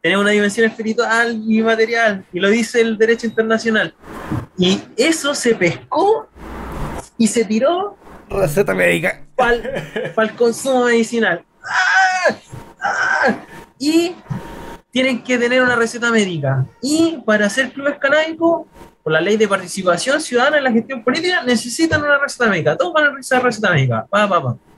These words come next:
Speaker 1: Para introducir el tema. Esa fue la estrategia. Para introducir el tema, todo receta médica. ¿Y por qué? Porque hubo un decreto del Ministerio de Salud que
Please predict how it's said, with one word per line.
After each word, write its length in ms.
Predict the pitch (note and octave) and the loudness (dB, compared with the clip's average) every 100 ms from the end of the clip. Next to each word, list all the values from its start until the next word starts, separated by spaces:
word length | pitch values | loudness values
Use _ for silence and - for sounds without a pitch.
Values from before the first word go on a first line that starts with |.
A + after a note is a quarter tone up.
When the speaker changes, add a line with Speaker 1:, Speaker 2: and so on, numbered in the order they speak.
| _ | _
Speaker 1:
Para 380 | E3 E3+ E3+ E3+ | 0 2 2 0
introducir 600 | F3 E3+ E3+ F3+ F3+ C#4 C4+ | -2 -4 0 0 0 0 0
el 180 | A3 | 0
tema. 340 | E3+ C3 G2 - - | 2 2 0 -6 -8
Esa 220 | A3 G#3 | -4 0
fue 100 | G#3+ | 2
la 60 | |
estrategia. 480 | G#3 G3+ D#3 B2 G#2+ - | 2 0 0 -2 -4 -4
Para 100 | D3 | -2
introducir 380 | D3+ F3 E3 C#4 | 0 0 0 0
el 160 | D#4+ E4 | -2 0
tema, 320 | E4+ E4 E4 | 2 0 0
todo 140 | E4 | -2
receta 320 | E4+ D4+ B3+ G3+ | -2 -2 0 2
médica. 420 | E3 C3 B2+ B2+ D#3 | 2 0 -2 -2 0
¿Y 140 | D#3 D#3 - _ | 0 0 -10 _
por 200 | D#3 D3 | -2 0
qué? 180 | - E4 | 2 2
Porque 400 | C#4+ A#3 A3 G3+ - - - - - - - - - - - - - | 2 0 2 2 -2 -14 -12 -10 -10 -8 -8 -8 -8 -8 -10 -12 -6
hubo 160 | E3+ G3 | 0 2
un 80 | |
decreto 380 | G#3+ B3+ D4+ A#3+ | 2 2 2 2
del 80 | A3+ | 0
Ministerio 340 | D3+ C3+ D#3 | 0 0 -2
de 60 | - | 0
Salud 380 | C4 D4+ C4+ - - - - - - - | 0 2 0 -2 -12 -14 -10 -10 -10 -2
que 360 | F3+ E3+ E3+ | 2 2 0